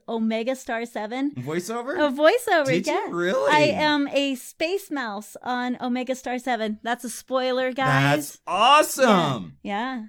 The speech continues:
Speaker 1: yeah. It, it's really fun. Um, they have a whole audio drama where they have this whole cowboy western set up in space, and I'm one of their characters.
Speaker 2: Fucking A, man.
Speaker 1: So,
Speaker 2: That's great.
Speaker 1: you know,
Speaker 2: Check that out. Yeah,
Speaker 1: yeah.
Speaker 2: you check that out. It's awesome.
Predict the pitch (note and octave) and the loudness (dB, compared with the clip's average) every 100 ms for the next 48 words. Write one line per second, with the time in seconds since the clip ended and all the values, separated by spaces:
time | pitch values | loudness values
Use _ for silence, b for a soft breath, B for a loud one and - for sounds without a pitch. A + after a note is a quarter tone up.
0 | - - B3 - A#3 - C#4 C#4+ C#4+ D4 | -12 -6 -4 -4 -6 -4 2 4 4 2
1 | C#4+ C#4+ D4 C#4+ - B3+ A#3+ A3+ A3+ G#3+ | 2 2 2 0 -2 -6 -4 -2 -4 -8
2 | - A#3 C4 C#4 C#4 C4 B3 - B B | -6 2 4 4 2 0 -2 -6 B B
3 | - D#4+ D#4 D#4 - G#3+ B3+ C#4 C#4+ C4+ | -4 0 2 0 -4 -4 -2 0 0 0
4 | B3+ G#3 B3 B3 B3+ B3 B3 G#3+ G#3+ A3 | 0 -4 -4 -2 -2 -2 -2 -4 -6 -6
5 | G#3+ A3 A3 G3 - _ b b B3+ B3+ | -4 -4 -4 -4 -12 _ b b -2 -2
6 | - - D4 C#4+ C#4 - - B3+ B3 A3+ | -4 -2 4 4 2 -4 -6 -4 -2 -2
7 | A#3+ A#3+ G#3+ A3 A3+ - A3 A3 A3 G3+ | -4 -4 -4 -6 -6 -10 -8 -6 -6 -6
8 | G3 G3 G#3+ - G3+ G3 F#3+ G3+ - - | -6 -6 -8 -8 -8 -6 -8 -10 -12 -8
9 | G#3 G#3 G#3 b b b C4 C4 C#4+ C#4+ | -6 -6 -10 b b b -4 0 0 0
10 | D4+ C#4+ E4+ A#4 - G3+ F#3+ F3 - G3 | 0 0 -2 -2 -6 -10 -8 -10 -8 -6
11 | A#3+ - D3+ - D4 C#4+ F3 E3+ F3+ G#3 | -6 -8 -8 -2 0 0 -2 -12 -14 -12
12 | - - - D#4 D#4+ B3+ C#4+ C#4 A#3 G3+ | -14 -14 -4 2 4 2 2 0 2 2
13 | C4 B3 C4 B3+ F4 D4 G#3 G#3+ - F3+ | 2 2 0 2 2 0 -4 -8 -6 -4
14 | F3+ C3+ C#3 E3+ D#3+ D#3 F2 | -4 -4 -6 -4 -4 -6 -14